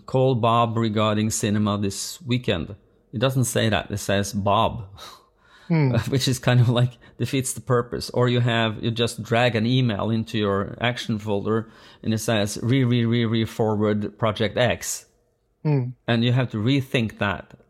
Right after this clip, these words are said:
Speaker 1: And that is really not G T D. G T D is, you know, David Allen says he's the laziest person on earth, and he would like not to rethink things. So when you think things through and make decisions, then make them good, record them, and don't think that same thought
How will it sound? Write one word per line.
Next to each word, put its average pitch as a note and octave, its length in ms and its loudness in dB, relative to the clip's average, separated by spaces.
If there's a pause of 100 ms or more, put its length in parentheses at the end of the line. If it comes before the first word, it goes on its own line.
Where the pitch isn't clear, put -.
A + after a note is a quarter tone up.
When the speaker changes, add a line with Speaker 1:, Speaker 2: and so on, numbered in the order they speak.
(120)
Speaker 1:
And G#2+ 140 -2
that B2+ 180 2
is A#2 240 -2
really A2 320 0
not G#2+ 480 -2
G G#2 120 -8
T G#2+ 120 -6
D. C#3+ 160 -4
G C3+ 240 -4
T C#3+ 120 -8
D C3 140 -2
is, A2+ 220 -6 (120)
you A#2 100 -2
know, G#2 480 -4 (600)
David A#2 260 2
Allen B2 380 2
says A#2 400 -2
he's A2 220 -4
the G2+ 80 -6
laziest A2+ 580 -2
person A#2+ 300 -4
on A2 140 -2
earth, B2 260 -2
and G#2+ 140 -4
he B2 80 -2
would A2 120 -6
like A#2 280 -4
not C3 240 -2
to A#2+ 80 -4
rethink A#2 580 -4
things. F#2 240 -4
So G2+ 300 -4 (420)
when A2+ 140 -2
you A#2 100 -2
think B2+ 420 -4 (160)
things A#2 360 -4
through C3+ 400 -2
and G#2+ 180 -4
make B2 220 -4
decisions, C3+ 760 -6 (140)
then A#2 180 0
make B2+ 220 -2
them A2 240 -2
good, A#2 320 -2 (560)
record B2 520 -2
them, G2 280 0
and G#2 140 -4
don't C3 260 -2
think A#2 260 -4
that - 200 -6
same A2+ 340 0
thought - 480 -4